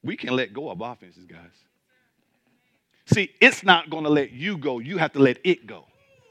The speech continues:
It's, it's, you, see, you have to remember, Sister Shitu, that its job is to entrap you. So you have to let it go.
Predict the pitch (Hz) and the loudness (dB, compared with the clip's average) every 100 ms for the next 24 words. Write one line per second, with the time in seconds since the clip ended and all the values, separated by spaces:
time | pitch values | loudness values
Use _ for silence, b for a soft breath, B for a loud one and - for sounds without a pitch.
0 | 523 _ _ _ - - - _ - - | _ _ _ _ -20 -20 -20 _ -20 -20
1 | - - - - - - - - - - | -20 -20 -20 -20 -20 -20 -20 -20 -18 -18
2 | - - - - - - - - - - | -18 -18 -18 -18 -18 -20 -16 -16 -16 -18
3 | - - - - - - - - - - | -18 -18 -18 -18 -18 -18 -16 -14 -14 -14
4 | - - - 202 - - 247 233 220 202 | -14 -16 -10 -8 -6 -2 4 8 6 4
5 | 208 277 262 220 - 214 180 - 214 - | 0 0 0 -8 -10 -12 -10 -10 -8 -6
6 | 208 185 b b b 170 214 - - 247 | -6 -8 b b b 10 10 10 8 8
7 | - 196 143 262 285 247 202 - - 214 | 8 -12 6 12 12 12 8 0 -6 -8
8 | - 214 208 294 294 254 220 185 104 _ | 4 4 4 6 10 10 8 -6 -6 _
9 | _ _ _ _ _ _ _ _ _ 254 | _ _ _ _ _ _ _ _ _ -2
10 | 214 190 320 233 202 - 214 233 233 - | 0 2 6 10 8 6 8 12 12 8
11 | - 339 302 202 208 143 | 8 10 10 8 0 0